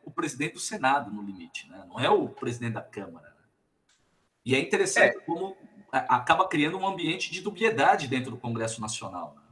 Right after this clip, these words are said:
Speaker 2: Exato, porque, por exemplo, se você pensar o, o Senado, o, é, é, assim, algumas diferenças, né? Talvez a mais relevante, você não tem voto de bancada no Senado.
Speaker 1: Não. A prova maior disso é a C P I.
Speaker 2: É, você não tem voto de bancada no Senado. Não tem, entendeu?
Speaker 1: Ali, ali o interesse estadual se mostra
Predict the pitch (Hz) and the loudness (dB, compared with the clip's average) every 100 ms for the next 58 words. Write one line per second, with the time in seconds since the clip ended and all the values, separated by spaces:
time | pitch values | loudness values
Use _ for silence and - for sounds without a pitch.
0 | - _ _ - 160 208 208 - 135 - | -20 _ _ -12 -4 0 0 -2 -10 -4
1 | 156 180 180 135 117 - 139 - 196 196 | -2 2 2 0 -2 -4 -6 -4 -2 -4
2 | 170 156 139 123 120 - - 135 113 143 | -2 2 2 2 -4 -8 -10 -8 -2 -2
3 | 185 127 110 113 117 113 - - - 120 | -2 -4 -6 -4 -6 -8 -10 -14 -4 -2
4 | 113 165 151 160 160 131 131 117 107 127 | -2 -2 -4 -4 -2 -2 -2 -4 -8 -8
5 | 123 113 135 135 147 156 143 127 104 165 | -6 -6 -4 -4 -2 -2 -2 -2 -4 -6
6 | 185 131 131 220 - 220 - - 131 117 | -8 -8 -10 -10 -8 -4 -4 -2 -6 -2
7 | 113 107 101 104 92 - _ - 120 117 | -4 -4 -10 -12 -12 -16 _ -6 -2 -2
8 | 113 - _ _ _ _ _ _ _ 127 | -4 -14 _ _ _ _ _ _ _ -4
9 | - 123 117 117 120 117 117 - 254 - | -2 -2 0 2 2 0 -4 -6 -6 -6
10 | - - 107 - _ _ 131 - - - | -6 -8 -10 -16 _ _ -12 -12 -14 -16
11 | - 120 117 - 110 101 92 92 85 101 | -12 -6 -6 -6 -12 -8 -8 -8 -10 -12
12 | 92 76 - 208 - 226 165 95 - - | -12 -14 -18 -16 -8 -4 -4 -6 -12 -12
13 | 90 104 180 - - 117 110 208 220 151 | -6 -4 -2 -6 -4 -2 0 -2 -4 -2
14 | 156 156 - 147 214 202 - 165 131 113 | -2 0 2 4 4 2 -2 -2 -2 2
15 | 131 - - - 123 110 123 190 - - | 4 4 2 0 0 2 4 4 2 -4
16 | - | -8